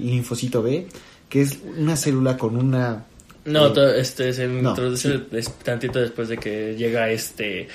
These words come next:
Speaker 2: super mamadísimo nue-, nue-, nuevo leucocito T H cero activado.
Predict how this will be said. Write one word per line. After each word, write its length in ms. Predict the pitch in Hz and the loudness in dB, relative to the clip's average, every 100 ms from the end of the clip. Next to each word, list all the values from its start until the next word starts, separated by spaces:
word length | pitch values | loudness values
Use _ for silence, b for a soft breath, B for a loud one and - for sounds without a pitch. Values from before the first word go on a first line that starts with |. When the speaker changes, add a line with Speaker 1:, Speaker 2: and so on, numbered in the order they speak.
| B | B
Speaker 2:
super 540 | - 139 - 131 120 117 | -4 -4 0 2 2 0
mamadísimo 920 | 117 120 120 120 143 139 139 123 120 | -2 -2 -2 0 0 2 0 0 0
nue-, 220 | 123 - | 0 2
nue-, 340 | 139 160 - | 6 6 8
nuevo 360 | 165 175 143 120 B B B | 8 8 8 4 B B B
leucocito 680 | 143 135 131 131 135 135 127 - - | -2 0 0 -2 0 0 0 -4 -2
T 120 | 131 | 2
H 300 | 117 - 120 117 | 2 2 0 0
cero 320 | 123 117 110 - | 2 0 0 -2
activado. 720 | - - 160 131 120 113 | -4 0 6 8 8 4